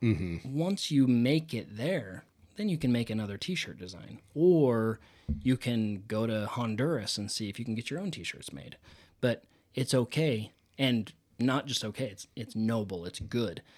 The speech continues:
Speaker 2: to get that one product and focus solely on that product. And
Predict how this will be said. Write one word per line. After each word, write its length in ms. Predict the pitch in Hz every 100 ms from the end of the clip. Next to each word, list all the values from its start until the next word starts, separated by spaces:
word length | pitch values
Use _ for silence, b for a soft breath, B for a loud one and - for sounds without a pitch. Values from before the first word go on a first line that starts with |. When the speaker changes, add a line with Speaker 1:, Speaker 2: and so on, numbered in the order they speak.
| b b -
Speaker 2:
to 360 | 131 107 95 - _ _
get 140 | 117 110
that 160 | 101
one 200 | 101 120
product 440 | 120 104 98 92 - -
and 100 | -
focus 460 | - 110 - 98
solely 760 | - - - 110 104 101 98 -
on 160 | -
that 180 | 92 -
product. 460 | - - 104 - - b b b -
And 260 | 135 139